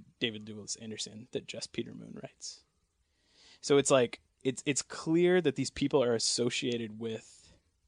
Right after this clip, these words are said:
um, authors and, like, um, uh, uh, multimedia creators that, um, have identified as fiction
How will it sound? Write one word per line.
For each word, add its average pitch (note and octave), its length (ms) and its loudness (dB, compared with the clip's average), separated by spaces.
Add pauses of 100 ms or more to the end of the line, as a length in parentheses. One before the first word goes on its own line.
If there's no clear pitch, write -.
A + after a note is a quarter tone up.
(260)
um, G#2+ 360 -14 (100)
authors B2 800 -2 (400)
and, A2 140 -4
like, G#2 300 -10
um, G#2 400 -16 (840)
uh, - 400 -14 (500)
uh, A2+ 120 -10
multimedia B2 720 4 (140)
creators A#2+ 760 0 (160)
that, A#2+ 240 0 (1040)
um, G#2+ 340 -12 (200)
have C3 220 4
identified A#2 520 0
as G#2+ 100 -6
fiction C3 380 -6